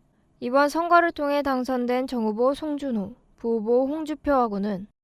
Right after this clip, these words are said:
남서울대학교 재학 중 꾸준히 과학생회에 소속되어 활동한 만큼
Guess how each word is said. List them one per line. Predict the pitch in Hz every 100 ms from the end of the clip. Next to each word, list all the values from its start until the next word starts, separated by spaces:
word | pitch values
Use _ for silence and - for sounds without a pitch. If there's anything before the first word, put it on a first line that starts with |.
| _ _ _ -
남서울대학교 | 226 226 285 269 262 - 269
재학 | 254 233 -
중 | 247 262 269
꾸준히 | 294 285 269 285
과학생회에 | - 302 302 - 311 285 262 262
소속되어 | 262 277 - 226 220 226
활동한 | 247 269 240 240 226
만큼 | 208 185 - 202 190